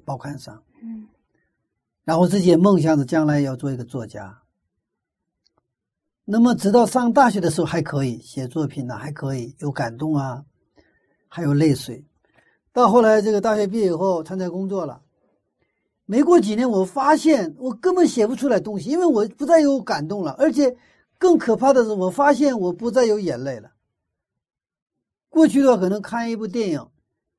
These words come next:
Speaker 1: 或者看小说也是我会流泪啊，那现在没有。哦，这个就好像是越来越那种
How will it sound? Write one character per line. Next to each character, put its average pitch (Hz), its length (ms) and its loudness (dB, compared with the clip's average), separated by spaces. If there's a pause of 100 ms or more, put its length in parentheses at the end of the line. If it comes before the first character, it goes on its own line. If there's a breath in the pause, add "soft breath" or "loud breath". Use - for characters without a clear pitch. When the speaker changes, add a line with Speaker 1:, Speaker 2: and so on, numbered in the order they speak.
(360)
Speaker 1:
或 233 120 -4
者 233 80 0
看 262 320 -4
小 151 220 -4
说 240 180 4
也 196 140 4
是 185 140 -4
我 151 140 -4
会 175 360 0 (240)
流 156 200 -2
泪 208 240 2
啊， - 300 -12 (720)
那 277 80 -6
现 320 180 4
在 285 100 8
没 247 140 6
有。 - 260 0 (1300 loud breath)
哦， 254 240 2
这 240 160 2
个 240 540 6
就 240 160 -6
好 214 160 -4
像 240 220 -2
是 214 420 -4 (200)
越 294 180 4
来 254 160 8
越 214 440 2
那 214 140 -8
种 175 340 -6